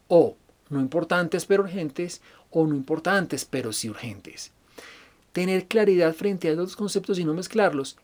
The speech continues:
es vital. ¿Por qué? Por dos razones. La primera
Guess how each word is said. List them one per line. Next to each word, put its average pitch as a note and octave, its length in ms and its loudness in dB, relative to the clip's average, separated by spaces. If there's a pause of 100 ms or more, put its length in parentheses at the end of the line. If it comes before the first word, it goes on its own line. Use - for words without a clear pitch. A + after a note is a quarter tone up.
(220)
es D#3+ 220 4
vital. B2 440 -2 (800)
¿Por D#3 200 -2
qué? D#3+ 340 2 (760)
Por E3+ 240 0 (160)
dos D3 220 0
razones. C#3+ 580 -2 (140)
La D3+ 160 -2
primera F3 480 2